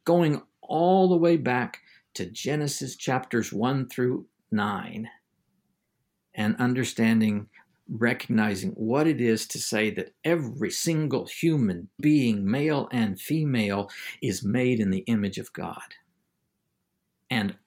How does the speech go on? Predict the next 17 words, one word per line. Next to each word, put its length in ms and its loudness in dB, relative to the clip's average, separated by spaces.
honoring 840 2
that 720 -4
part 500 -4
of 160 -10
who 280 -6
they 220 -4
are. 340 -20
All 80 -4
right, 160 -2
now, 100 -2
now 340 0
think 240 2
about 280 0
the 100 -4
implications 1000 -6
of 200 -12
that. 520 -18